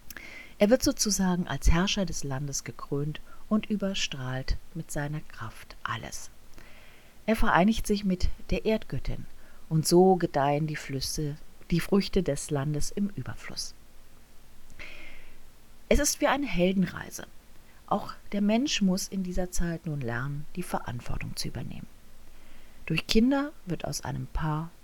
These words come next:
eine Familie. Doch diese will auch versorgt werden.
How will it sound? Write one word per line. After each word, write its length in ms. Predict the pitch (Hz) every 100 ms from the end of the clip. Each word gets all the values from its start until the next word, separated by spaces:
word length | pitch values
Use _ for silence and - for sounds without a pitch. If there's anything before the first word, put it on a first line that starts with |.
| -
eine 160 | 175
Familie. 560 | - 190 185 135 - - - - - - - - - - - - -
Doch 100 | 226
diese 260 | 214 202
will 120 | 220 -
auch 120 | 190
versorgt 580 | - 233 - 127 - -
werden. 280 | - -